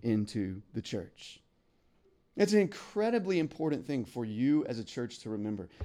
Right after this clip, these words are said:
that there are people in Richmond who will respond in faith to the preached gospel of Jesus Christ. Th-, th-, th-, this is,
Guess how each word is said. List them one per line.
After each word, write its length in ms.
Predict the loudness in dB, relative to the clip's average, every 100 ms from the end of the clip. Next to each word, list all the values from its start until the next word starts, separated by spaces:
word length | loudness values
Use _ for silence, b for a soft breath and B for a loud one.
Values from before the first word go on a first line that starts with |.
| B
that 160 | -6 0
there 260 | 2 2
are 220 | 2 0 0
people 600 | -6 -6 -6 -2 -2 0
in 340 | 0 0 2
Richmond 500 | 0 0 -4 -4 -4 b b b
who 220 | 4 4
will 840 | 4 -4 -2 8 12 12 10 2 -6 b b
respond 840 | 4 4 2 0 6 6 8 4
in 140 | 2 0
faith 540 | 0 4 6 6 4
to 80 | -2
the 80 | -4
preached 460 | -2 0 0 -2
gospel 400 | -2 0 0 0
of 80 | -2
Jesus 320 | 0 -2 -2
Christ. 460 | -4 -4 -4 -6 -18 _ _ _ _ _ _ _ _ _ _ _ 4
Th-, 160 | 6 6
th-, 180 | 4 4
th-, 140 | 2
this 220 | 2 0 0
is, 160 | -4